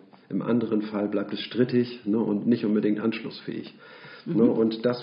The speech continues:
Speaker 1: äh, so entwickelt sich, sag ich mal, die rechtliche Kommunikation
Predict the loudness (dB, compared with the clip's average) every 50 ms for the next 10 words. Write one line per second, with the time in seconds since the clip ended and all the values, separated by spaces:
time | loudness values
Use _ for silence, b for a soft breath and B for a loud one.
0 | -6 -6 -2 0 0 0 0 -2 -4 -8 -10 -10 -12 -14 -14 -12 -10 -6 -2 2
1 | 2 4 4 4 4 2 2 2 2 0 0 0 0 -2 -2 -4 -4 -4 -2 -2
2 | -2 -2 -4 -6 -4 -2 -2 -2 0 0 0 0 0 0 0 0 0 -2 -2 -4
3 | -6 -4 -4 -4 -4 -4 -4 -2 0 2 2 2 0 0 -2 -4 -4 -2 -2 -2
4 | -2 -4 -6 -8 B